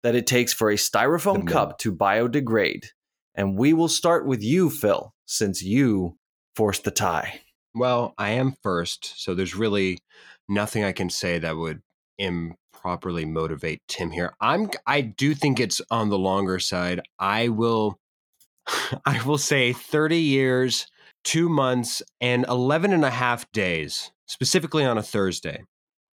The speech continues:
Speaker 1: Okay. <laughs> Thirty years, something, something, something,
Speaker 2: Yeah.
Speaker 1: something. We're really only looking for the
Speaker 2: Thirty
Speaker 1: years,
Speaker 2: years and
Speaker 1: but
Speaker 2: change.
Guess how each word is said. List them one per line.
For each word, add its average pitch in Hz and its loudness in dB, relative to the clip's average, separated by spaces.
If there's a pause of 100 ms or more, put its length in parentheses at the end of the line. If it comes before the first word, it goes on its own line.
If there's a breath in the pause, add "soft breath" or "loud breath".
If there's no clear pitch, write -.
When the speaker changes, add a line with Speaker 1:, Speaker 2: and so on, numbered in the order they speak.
Speaker 1:
Okay. - 0
<laughs> - -8 (1500 loud breath)
Thirty 165 4
years, 143 4
something, 139 2
something, 117 2
something, 104 2
Speaker 2:
Yeah. 104 0
Speaker 1:
something. 95 0
We're 139 0
really 160 4
only 131 2
looking 110 0
for 104 0
the 98 2
Speaker 2:
Thirty 95 6
Speaker 1:
years, 139 4
Speaker 2:
years 135 2
and 104 6
Speaker 1:
but - 4
Speaker 2:
change. 82 -2